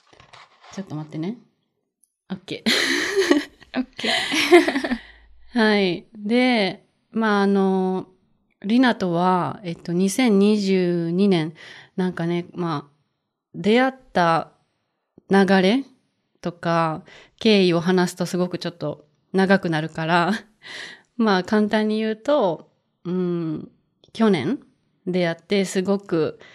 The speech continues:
Speaker 1: あの、意気投合して、いろんな人生の話とか、あとセルフラブの話とかも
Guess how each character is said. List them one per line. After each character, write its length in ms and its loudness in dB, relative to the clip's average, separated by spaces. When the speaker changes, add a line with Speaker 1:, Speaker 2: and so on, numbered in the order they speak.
Speaker 1:
あ 180 -8
の、 520 -10
意 100 -4
気 120 -18
投 260 0
合 180 -2
し 140 -8
て、 400 -2
い 80 0
ろ 160 0
ん 100 0
な 300 -2
人 260 4
生 180 -2
の 80 -2
話 380 -4
と 160 -10
か、 560 -2
あ 60 -12
と 120 -6
セ 140 0
ル 100 2
フ 140 0
ラ 140 0
ブ 80 -2
の 100 -2
話 340 -4
と 120 -16
か 160 -8
も 320 0